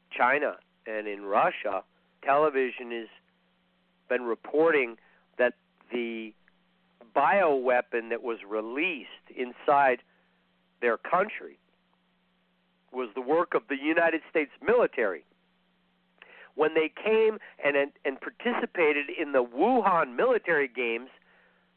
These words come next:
that occurred, I think it was in November of twenty nineteen. All the militaries of the world gathered in Wuhan, China, right before the outbreak. And so the Chinese government, the Russian government blames the United States. Well, that's absurd. We didn't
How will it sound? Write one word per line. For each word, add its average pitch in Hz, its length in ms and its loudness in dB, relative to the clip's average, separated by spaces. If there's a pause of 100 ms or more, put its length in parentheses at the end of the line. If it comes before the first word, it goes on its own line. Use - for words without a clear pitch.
(140)
that 127 140 -2 (180)
occurred, 139 320 0
I 120 60 2
think 143 200 -4
it 143 60 -4
was 113 200 -6
in 110 80 -8
November 104 480 -4 (680)
of 95 80 -20
twenty 92 240 -8
nineteen. 82 320 -16 (760)
All 117 120 4
the 110 80 -6
militaries 113 500 -2
of 104 80 -18
the 107 60 -10
world 107 260 0 (100)
gathered 101 380 -2
in 98 160 -12
Wuhan, 101 360 -6 (140)
China, 104 260 -2 (680)
right 127 180 4
before - 280 -4
the 113 100 0
outbreak. 104 440 0 (1200)
And - 160 -20
so 135 80 -4
the 123 80 -10
Chinese 131 480 -2
government, 120 320 -2
the 123 60 -12
Russian 117 280 -2
government 107 400 -6
blames 104 340 -4
the 117 60 -12
United 98 340 -2
States. 113 300 0 (100)
Well, 110 220 4
that's 117 260 2
absurd. 113 560 0
We 107 140 -12
didn't 104 300 -14